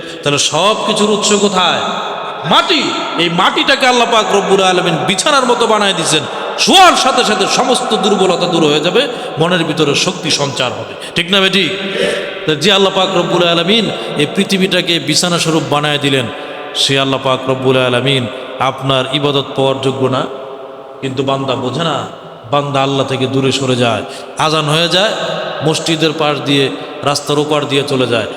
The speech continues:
আল্লাহকে বোঝায় যে, "আল্লাহ, আপনি আমারে খাওয়ান দিছেন তিন বেলা, এই জমিনটাকে বিছানা বানায় দিছেন, আমাকে সব কিছু দিছেন, এতে আমার আপনার কাছে,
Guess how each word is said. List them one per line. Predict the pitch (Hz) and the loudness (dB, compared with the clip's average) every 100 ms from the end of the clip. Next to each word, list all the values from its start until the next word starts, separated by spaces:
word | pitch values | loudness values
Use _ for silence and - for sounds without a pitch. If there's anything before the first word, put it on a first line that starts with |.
| - | -6
আল্লাহকে | 135 151 151 147 143 | -2 0 0 0 0
বোঝায় | 143 156 170 | 2 2 2
যে, | 139 143 | 0 0
"আল্লাহ, | 143 143 135 113 - - - | 0 2 0 0 -4 -8 -4
আপনি | 156 160 170 | -4 0 0
আমারে | 160 156 143 | 2 0 0
খাওয়ান | 147 156 147 | 0 0 0
দিছেন | 135 135 127 | 0 -2 -2
তিন | 139 139 | -2 0
বেলা, | 127 120 104 - - 139 | 0 0 -4 -10 -8 -4
এই | 143 | 0
জমিনটাকে | 135 151 147 139 135 | 0 0 0 -2 -2
বিছানা | 135 135 147 143 | 0 0 0 0
বানায় | 143 139 | 0 0
দিছেন, | 127 123 120 104 - - | -2 -2 -4 -4 -10 -4
আমাকে | 139 156 139 | -2 0 0
সব | 143 156 170 165 | -2 0 0 0
কিছু | 156 147 | -2 0
দিছেন, | 143 131 131 110 - - - - - | 0 0 0 -2 -6 -12 -12 -16 -6
এতে | 170 175 190 | -4 0 0
আমার | 180 175 160 - - - - - - | 2 0 0 -4 -6 -8 -10 -10 -6
আপনার | 151 147 165 156 | -4 -2 -2 0
কাছে, | 151 147 151 | 0 2 0